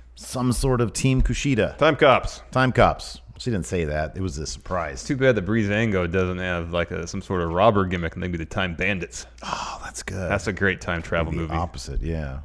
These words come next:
Speaker 2: Yeah.
Speaker 1: That'd be good.
Speaker 2: Maybe Imperium should, should change their name and change their gimmick to Time Traveling Robbers,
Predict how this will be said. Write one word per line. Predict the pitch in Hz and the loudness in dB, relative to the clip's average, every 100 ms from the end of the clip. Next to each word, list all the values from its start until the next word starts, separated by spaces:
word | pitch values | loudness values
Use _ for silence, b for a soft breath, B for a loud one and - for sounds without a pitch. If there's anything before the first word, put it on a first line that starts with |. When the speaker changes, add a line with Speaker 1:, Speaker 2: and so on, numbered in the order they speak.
| - | -10
Speaker 2:
Yeah. | 87 87 85 82 | -6 -4 -2 -4
Speaker 1:
That'd | 80 92 | -6 -6
be | 82 | -6
good. | - - 120 | -6 -8 -4
Speaker 2:
Maybe | 113 101 | -2 0
Imperium | 87 - 107 95 85 | 0 0 0 0 -4
should, | - 85 80 - | -6 -8 -8 -14
should | - - | -12 -8
change | - 90 | -4 -2
their | 85 | -2
name | 85 85 82 82 - | -4 -4 -4 -8 -12
and | 98 | -14
change | - 87 85 | -4 -4 -2
their | 85 | -2
gimmick | 90 85 | -2 -4
to | - | -6
Time | - 90 90 | -2 -2 0
Traveling | - 92 87 87 78 | -2 -2 -2 -6 -4
Robbers, | 85 92 85 78 - | 0 2 2 -2 -6